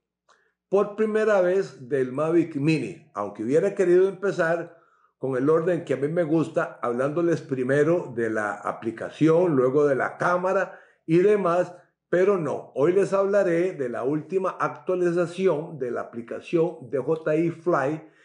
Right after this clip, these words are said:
la versión uno punto cero ocho, publicada el veintitrés de marzo pasado. Por razones de la pandemia que nos agobia en todo el mundo,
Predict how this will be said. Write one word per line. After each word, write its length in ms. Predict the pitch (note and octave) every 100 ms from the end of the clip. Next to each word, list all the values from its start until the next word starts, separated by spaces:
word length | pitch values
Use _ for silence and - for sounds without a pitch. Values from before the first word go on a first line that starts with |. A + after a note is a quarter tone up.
| _ -
la 160 | B2+ D#3
versión 540 | F3+ C#3+ - F3 F3+ F3+
uno 400 | D#3+ E3 B2+ -
punto 400 | F#3 F3+ E3+ C#3+
cero 320 | F#3 F3 D#3
ocho, 460 | D#3 D3+ E3+ E3
publicada 760 | - G3 F#3+ G3 G3 D3+ D#3+ E3
el 200 | C#3 A#2+
veintitrés 720 | B2+ D3+ - E3 - C#3 D3+
de 100 | D3
marzo 540 | B2+ A#2+ B2+ - C#3 C3
pasado. 500 | A#2+ F#2 D2+ D2 - _ _ - _ - _ _ _ _ -
Por 160 | C#3
razones 400 | D3 C3+ F#3+ A#3+
de 80 | A#3
la 160 | G3+ -
pandemia 520 | D3+ D3+ G3+ A3+ A3
que 60 | D3+
nos 160 | C#3
agobia 440 | A#2+ A#2+ E3 F#3+ F3+
en 120 | C#3
todo 200 | F3 F#3+
el 80 | F#3
mundo, 580 | F3+ G3 F#3 G#3 G#3